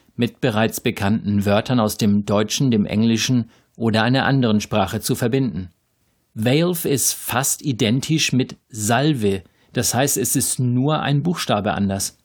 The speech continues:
Eine Salve ist, wenn aus mehreren Gewehren gleichzeitig geschossen wird. Stellen Sie sich nun den Hauptwasserhahn in Ihrem Haus, stellen Sie sich nun den Hauptwasserhahn in Ihrem Haus oder Ihrer Wohnung vor.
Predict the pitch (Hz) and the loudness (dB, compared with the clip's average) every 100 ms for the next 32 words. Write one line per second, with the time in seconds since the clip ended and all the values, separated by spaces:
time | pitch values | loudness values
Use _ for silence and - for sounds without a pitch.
0 | _ - 120 123 104 107 143 165 170 143 | _ -2 0 2 2 2 2 2 0 0
1 | 147 - 120 101 104 107 117 147 156 135 | -2 0 0 0 0 2 2 0 0 0
2 | 117 110 98 104 151 160 151 113 113 123 | 0 0 0 2 2 4 2 2 2 0
3 | - 120 107 101 107 - 104 - 104 101 | 0 -2 -2 -2 -2 -2 -2 0 0 0
4 | 101 - _ _ _ _ _ - 117 139 | -2 -8 _ _ _ _ _ -2 2 2
5 | 127 110 110 - 113 143 165 120 92 - | 2 0 -2 0 2 2 4 2 0 -2
6 | 117 - 104 - 151 127 156 165 98 117 | -4 -2 -2 0 -2 0 0 0 2 0
7 | 110 104 82 98 160 - - _ _ - | 2 0 0 0 0 -4 -10 _ _ -4
8 | 123 113 123 120 110 101 120 127 170 143 | 0 2 4 2 2 0 0 2 4 2
9 | 101 98 123 - 110 - 147 127 143 123 | 0 0 -2 -2 -2 -2 -4 -2 0 0
10 | 117 104 104 87 107 135 - - 117 120 | 0 0 0 0 0 0 -2 -2 0 2
11 | 123 120 117 131 120 135 117 107 - 101 | 2 0 0 0 0 0 0 0 -2 -2
12 | 95 | -4